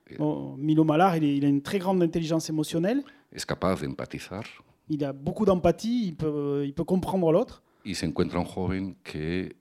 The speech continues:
Speaker 1: eh, tiene la misma capacidad de empatía, la misma sensibilidad y encima capacidad de mimetización.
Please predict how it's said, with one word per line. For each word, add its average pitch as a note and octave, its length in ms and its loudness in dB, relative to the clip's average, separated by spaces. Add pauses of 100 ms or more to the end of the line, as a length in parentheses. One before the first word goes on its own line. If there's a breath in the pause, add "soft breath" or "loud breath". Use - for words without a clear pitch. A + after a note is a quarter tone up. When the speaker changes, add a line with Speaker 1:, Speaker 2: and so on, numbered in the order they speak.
Speaker 1:
eh, A#1+ 120 -14
tiene F2+ 300 2
la B1 100 -6
misma F2+ 340 -2
capacidad E2 560 -6
de C#2+ 100 -10
empatía, G2 540 -8 (640 soft breath)
la C2 140 -6
misma F2 280 -2
sensibilidad G2+ 680 -4 (280)
y C2 100 -10
encima E2 360 -4
capacidad D#2+ 540 -6
de D#2+ 160 -4
mimetización. D2+ 1040 -6